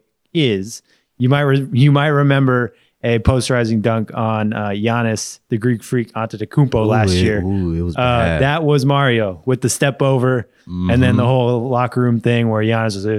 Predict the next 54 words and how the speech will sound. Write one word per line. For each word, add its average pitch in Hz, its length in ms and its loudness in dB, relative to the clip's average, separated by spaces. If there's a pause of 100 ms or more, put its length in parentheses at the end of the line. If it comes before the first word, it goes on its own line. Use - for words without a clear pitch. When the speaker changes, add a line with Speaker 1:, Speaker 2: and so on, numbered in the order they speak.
Speaker 1:
"Next 120 220 -4
time 117 160 -2
he 110 80 -2
does 110 200 0
that, 107 120 0
I'll 110 120 -2
punch 110 260 -4
him 110 80 -4
in 113 80 -2
the 110 80 -2
balls." 107 420 -2
Speaker 2:
R-, 90 60 -4
right. 107 540 2
Speaker 1:
<laughs> - 40 -6
Like, 120 260 -4
okay, 127 360 -2
Speaker 2:
Nah. 104 400 0
Speaker 1:
calm 127 160 0
down. 98 300 -2
Speaker 2:
<laughs> - 120 -14
Hey, 120 400 2 (400)
Giannis 113 440 2
felt 131 260 2
some 110 120 -2
type 107 200 2
of 107 80 -2
way 127 180 2
on 117 160 2
that 101 200 -2
dunk. 110 280 2
Hey, 117 140 0
I 170 140 2
would 185 300 2
too 233 220 2
after 139 220 2
that. 131 260 2
Speaker 1:
<laughs> - 160 -2
Speaker 2:
'Cause 123 460 2
he 151 120 6
stepped 131 300 -2
over 113 240 2
him 101 80 2
like 98 160 0
he 120 100 0
was 113 140 0
A 90 160 -2
I. 98 180 0
Speaker 1:
Right. 85 160 -8 (320)
Speaker 2:
I - 60 -6
was 104 100 -4
like, 95 120 -4
"Ooh." 98 720 -4 (560)
And 92 120 -2
then 127 440 4